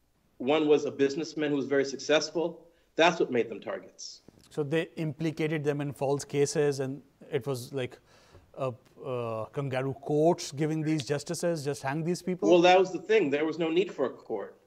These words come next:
Speaker 1: The
Speaker 2: Ah.
Speaker 1: mob was the judge, the jury, and the executioner. What they did was pronounce,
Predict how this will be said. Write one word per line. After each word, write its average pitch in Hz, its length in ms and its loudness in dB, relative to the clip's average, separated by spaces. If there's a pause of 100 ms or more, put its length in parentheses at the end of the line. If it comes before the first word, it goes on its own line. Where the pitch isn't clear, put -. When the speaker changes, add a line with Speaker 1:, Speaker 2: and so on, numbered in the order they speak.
(100)
Speaker 1:
The 135 80 2
Speaker 2:
Ah. 131 140 6
Speaker 1:
mob 160 300 4
was 131 140 0
the 139 80 -2
judge, 135 560 2 (240)
the 135 80 0
jury, 131 360 4
and 131 120 2
the 123 40 4
executioner. 110 800 -2 (560)
What 135 220 6
they 151 160 8
did 156 140 4
was 123 100 -6
pronounce, 139 580 -2